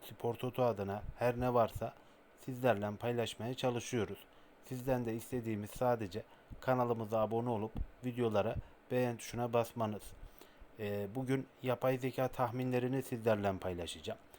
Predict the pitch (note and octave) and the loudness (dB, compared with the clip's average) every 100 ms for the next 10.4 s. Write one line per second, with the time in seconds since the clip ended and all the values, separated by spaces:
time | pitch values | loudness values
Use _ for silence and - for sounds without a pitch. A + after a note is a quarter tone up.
0 | - - - C3 C3 C#3 D3 D3 C#3 B2+ | -20 -20 -6 -2 0 -2 -4 -4 -2 0
1 | C3 B2+ C3 B2 C3+ C3+ C3 A#2+ A2+ G2 | 0 2 0 -2 -2 0 0 2 0 0
2 | G2+ A2+ - - - - C3 C3 C3+ B2+ | 0 -2 -10 -20 -12 -4 -2 -2 -2 -2
3 | B2 C3 B2+ A2+ G2+ F#2+ F#2+ - E2 D#2+ | -2 2 4 4 2 -4 -8 -8 -8 -8
4 | - - - - - - F#3+ G3 D#3+ C#3+ | -14 -20 -20 -20 -20 -10 -6 -6 -6 -6
5 | - B2+ A#2+ - C#3 B2 G#2+ - - - | -2 -2 -2 -6 -2 -2 -2 -6 -16 -20
6 | - - D3 D3 B2 C3 A#2+ A2+ G#2 G2+ | -20 -8 -6 -2 0 2 0 -2 -2 -2
7 | F#2 G#2 - - - - - C3+ B2+ A#2+ | -2 -6 -10 -20 -20 -18 -8 -4 4 4
8 | A#2+ A#2 A2+ G#2+ G2+ G2 F#2 E2+ E2 F#2 | 4 2 0 -2 -2 -2 -2 -4 -8 -10
9 | - - - - G2+ A#2+ A#2+ A#2 A#2 - | -14 -20 -10 -6 -2 2 2 2 0 0
10 | G#2+ F#2+ F2 - | -2 -2 -8 -14